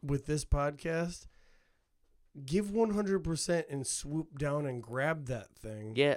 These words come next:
Speaker 2: or how are you picking things up, kind of.
Speaker 1: Yeah.
Speaker 2: You know,
Speaker 1: Are you
Speaker 2: how
Speaker 1: a
Speaker 2: are you
Speaker 1: fat
Speaker 2: picking
Speaker 1: guy?
Speaker 2: things up?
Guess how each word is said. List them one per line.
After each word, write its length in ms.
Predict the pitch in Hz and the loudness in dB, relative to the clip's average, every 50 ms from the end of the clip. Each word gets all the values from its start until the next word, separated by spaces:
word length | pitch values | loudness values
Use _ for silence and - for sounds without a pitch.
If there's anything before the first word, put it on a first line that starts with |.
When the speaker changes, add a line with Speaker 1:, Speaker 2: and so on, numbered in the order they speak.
| - | 6
Speaker 2:
or 140 | 113 123 120 | 6 6 6
how 240 | 117 131 139 147 156 | 8 8 10 10 10
are 60 | 156 | 8
you 140 | 156 143 127 | 6 4 0
picking 380 | - - 139 131 - 131 117 | 4 4 4 4 4 0 0
things 340 | 104 - 113 110 104 95 95 | 0 0 0 0 0 0 -2
up, 180 | 98 85 76 - _ _ _ _ _ _ _ _ _ _ _ _ - | -2 -2 -2 -6 _ _ _ _ _ _ _ _ _ _ _ _ -6
kind 280 | - 104 95 92 80 | -2 -2 -2 -2 -4
of. 140 | 82 85 - - _ _ _ - - | -6 -10 -10 -14 _ _ _ -6 -2
Speaker 1:
Yeah. 200 | 160 170 143 117 | -2 -2 0 2
Speaker 2:
You 100 | 120 127 | 2 4
know, 140 | 123 120 139 | 4 4 6
Speaker 1:
Are 100 | 151 170 | 4 4
you 100 | 175 170 | 6 8
Speaker 2:
how 160 | 175 123 131 | 10 10 12
Speaker 1:
a 40 | 143 | 12
Speaker 2:
are 40 | 151 | 10
you 120 | 147 156 | 8 8
Speaker 1:
fat 120 | 147 139 - | 8 8 8
Speaker 2:
picking 240 | 160 156 143 165 156 | 8 8 8 6 4
Speaker 1:
guy? 100 | 127 117 | 4 4
Speaker 2:
things 320 | 175 175 175 175 - - | 4 4 4 4 4 4
up? 220 | 190 185 139 - | 4 4 4 2